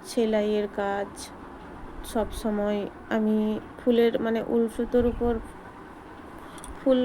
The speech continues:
বানিয়ে তৈরি করে তোমাদের কাছে ভিডিও নিয়ে আসতাম, এখন দিতে পারছি না, যেহেতু এখন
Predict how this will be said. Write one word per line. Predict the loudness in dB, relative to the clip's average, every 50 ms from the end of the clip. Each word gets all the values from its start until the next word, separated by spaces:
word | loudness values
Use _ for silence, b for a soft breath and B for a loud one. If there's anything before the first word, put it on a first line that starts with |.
| 0 2
বানিয়ে | 2 2 4 4 4 4 4 2 2 0 -2 -4 -6 -8 -8 -8 -10 -10 -2
তৈরি | 2 4 4 4 4 0 0 -2 0 2
করে | 2 4 6 6 4 4 2 0
তোমাদের | -2 0 0 0 2 2 0 0 0 0
কাছে | 0 0 0 2 -2 -2
ভিডিও | 0 2 0 2 4 4 4 4
নিয়ে | 4 2 0 0 0 0 -2
আসতাম, | -4 -4 -6 -4 -2 -2 -2 -2
এখন | 0 0 0 0 2 2 4 4
দিতে | 4 2 0 0 -2 -2 0
পারছি | -2 -2 -2 -2 -4 -6 -4 -2 0
না, | 0 0 0 -2
যেহেতু | -2 2 2 4 4 4 2 2 2 2 2 2 0 B B B B B B B B
এখন | 0 0 0 2 2 4 6